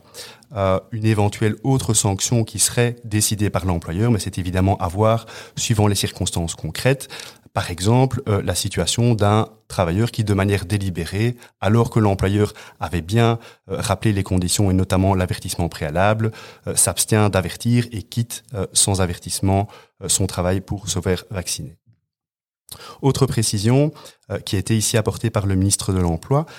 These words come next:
ce congé de vaccination, il est aussi possible pour les personnes qui sont inscrites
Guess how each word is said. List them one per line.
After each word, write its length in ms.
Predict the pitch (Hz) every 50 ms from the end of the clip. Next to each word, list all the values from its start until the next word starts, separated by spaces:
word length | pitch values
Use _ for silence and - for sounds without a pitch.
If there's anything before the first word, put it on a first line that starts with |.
| - -
ce 160 | - - -
congé 320 | 101 - - 110 101 110
de 60 | 110 101
vaccination, 600 | 101 95 - - 107 92 87 - - 147 160 160
il 160 | 120 120 104
est 140 | 101 - - -
aussi 340 | - 139 139 135 - - 135
possible 560 | - - 104 92 - - 143 147 143 135 123 113
pour 160 | - - 110
les 100 | 101 92
personnes 340 | - - - - 135 139 139
qui 100 | - 113
sont 200 | - 110 101 101
inscrites 460 | 92 90 - - - 143 139 -